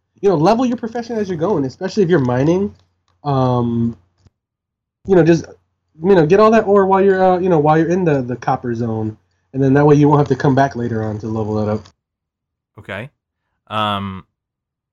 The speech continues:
Speaker 2: don't be afraid to try new characters, okay? 'Cause everybody I've ever got intro-, introduced to the game, I've always told them before you set off all the way to max level, you know, if you're not really interested in where a class is around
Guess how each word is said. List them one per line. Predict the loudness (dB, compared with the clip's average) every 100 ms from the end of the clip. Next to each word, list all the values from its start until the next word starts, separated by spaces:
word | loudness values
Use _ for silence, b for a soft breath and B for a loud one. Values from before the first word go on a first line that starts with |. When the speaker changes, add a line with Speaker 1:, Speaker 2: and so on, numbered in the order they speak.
| -20 -12
Speaker 2:
don't | -6 -6 -6
be | -8
afraid | -8 -6 -8 -10
to | -14 -18 _ _ _ _ _ _
try | -4 -4
new | -4 -6
characters, | -6 -8 -10 -18 -20 _ _ _ _
okay? | -10 -10 -8
'Cause | -10 -8
everybody | -6 -4 -2 -2 -2
I've | -2
ever | -4 -6
got | -4 -4 -6 -10
intro-, | -14 -12 -12 -14 _ _
introduced | -12 -10 -10 -12
to |
the | -18
game, | -12 -10 -8 -10 -16 _ _ _ _ _ _
I've | -8 -6
always | -4 -4 -8
told | -10 -10 -8
them | -10
before | -12 -14 -10 -6 -6
you | -8 -6 -6
set | -8 -6 -6
off | -4 -6 -8 _ _ _ _
all | -10 -6
the |
way | -6
to | -6
max | -6 -8 -10
level, | -14 -12 -14 -16 _ _ _ _ _ _ _ _ _
you | -10
know, | -8 -8
if | -10 -12
you're | -8 -6
not | -4 -6 -6
really | -6 -4 -6 -8
interested | -10 -10 -10 -8
in | -6 -6
where | -6
a | -8
class | -8 -8 -10
is | -12 -12 -8
around | -6 -4 -4 -6 -10